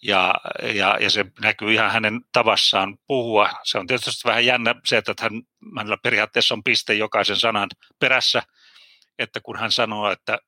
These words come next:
suomeksi sanottuna nyt ei ole oikea aika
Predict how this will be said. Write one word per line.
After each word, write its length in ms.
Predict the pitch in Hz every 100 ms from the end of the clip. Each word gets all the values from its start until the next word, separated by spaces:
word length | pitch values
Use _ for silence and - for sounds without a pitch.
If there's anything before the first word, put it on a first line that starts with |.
| -
suomeksi 680 | - 131 101 117 - - 139 294
sanottuna 760 | - 123 110 104 - 117 104 98 _ _ -
nyt 480 | 104 101 - - _ -
ei 340 | 110 98 95 -
ole 300 | - 104 90 - - _ -
oikea 500 | 117 95 - 92 92 - -
aika 400 | 107 92 -